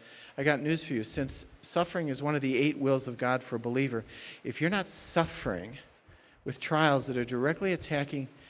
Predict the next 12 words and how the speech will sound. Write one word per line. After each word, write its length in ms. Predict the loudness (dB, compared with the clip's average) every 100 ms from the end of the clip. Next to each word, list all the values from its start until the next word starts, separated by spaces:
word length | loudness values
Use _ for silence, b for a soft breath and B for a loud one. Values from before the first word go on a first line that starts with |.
| B B -6
your 120 | -2
life, 400 | 2 4 4 0
your 100 | -6
testimony, 880 | -4 -2 -2 -2 -2 -2 -2 -4 -8 -8
and 140 | -6
your 100 | -4
trust 360 | -6 -4 -6 -6
in 100 | -6
God, 340 | -4 -2 -2 -6 B B B -20 -8
you're 180 | 0 0
not 200 | 0 -4
saved. 480 | -2 -2 -4 -8